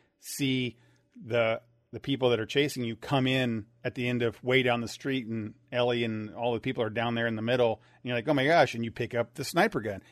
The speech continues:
and then you start sniping to protect the people as they work their way through, and then the zombie comes, like, and it looks, and it's set up, granted in the game it's daytime, but it's all set up just like that, and you're doing the same things.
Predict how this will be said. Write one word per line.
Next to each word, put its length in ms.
and 120
then 100
you 80
start 320
sniping 540
to 140
protect 420
the 80
people 400
as 80
they 140
work 260
their 160
way 160
through, 440
and 100
then 80
the 100
zombie 260
comes, 220
like, 140
and 100
it 140
looks, 440
and 80
it's 120
set 300
up, 220
granted 260
in 80
the 60
game 260
it's 140
daytime, 580
but 120
it's 120
all 200
set 240
up 240
just 320
like 220
that, 100
and 80
you're 80
doing 300
the 80
same 340
things. 480